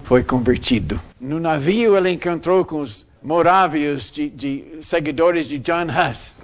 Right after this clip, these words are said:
Lembra John Huss? Ele fi-, ele encontrou com eles, então tinha uma tempestade, ele estava tranquilo, todo mundo, <gasps> assim, né? Tranquilo, engraxando os sapatos,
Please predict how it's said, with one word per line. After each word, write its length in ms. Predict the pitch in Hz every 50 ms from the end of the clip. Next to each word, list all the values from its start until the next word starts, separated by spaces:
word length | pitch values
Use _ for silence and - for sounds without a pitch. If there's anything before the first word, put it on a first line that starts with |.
| - _ _ _ _ _ -
Lembra 380 | 131 180 220 202 156 120 117 107 -
John 180 | 147 139 135
Huss? 460 | 131 151 226 214 110 - - - - -
Ele 380 | - 156 180 185 185 190 175 151
fi-, 240 | - - 165 143 - - - - -
ele 260 | - 131 131 143 139 139
encontrou 440 | 135 - - 135 120 - 147 143
com 200 | 131 - 131 131
eles, 520 | 139 151 151 147 139 131 135 127 120 - 139
então 600 | 135 123 104 - - 151 147 147 143 143 143 139 -
tinha 220 | - 151 151 147
uma 120 | 143 143 135
tempestade, 920 | - - 151 139 - - 143 117 - - - - 151 156 151 127 123 147
ele 160 | 147 143 143
estava 360 | 139 120 - 156 151 131 147 139
tranquilo, 640 | - 147 143 143 131 - - 147 143 143 151 139
todo 320 | - - 156 156 135 151
mundo, 400 | 139 143 147 151 151 139 147 135 - - 151 180 196 196 180 170 - -
<gasps> 400 | - 320 - - 269 269 269 247
assim, 240 | - - - 135 135
né? 200 | 131 139 139 127 _
Tranquilo, 720 | - 117 120 113 - - 120 131 135 135 135 131 131 120 101 101 87 - - - - - 117 127
engraxando 580 | 139 135 123 127 135 127 120 - 135 131 135 131
os 60 | -
sapatos, 880 | - 135 123 - - 139 135 131 123 - - 131 127 117 101 - -